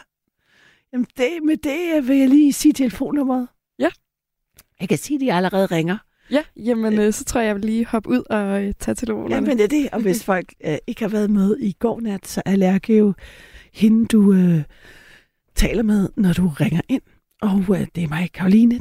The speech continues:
Speaker 1: der er ved mikrofonen, trods min, øh, rustne stemme.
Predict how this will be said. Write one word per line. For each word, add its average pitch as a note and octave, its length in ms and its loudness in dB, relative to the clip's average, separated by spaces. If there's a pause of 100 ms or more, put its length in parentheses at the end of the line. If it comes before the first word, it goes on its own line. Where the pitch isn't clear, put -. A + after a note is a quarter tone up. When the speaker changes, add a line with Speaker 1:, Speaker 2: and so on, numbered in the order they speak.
Speaker 1:
der A#3+ 140 -4
er D#3+ 360 -4
ved F#3 160 0
mikrofonen, - 760 -2 (260)
trods - 680 -6 (960)
min, F3+ 200 4
øh, F#3 100 6
rustne F3+ 680 0
stemme. D#3 500 0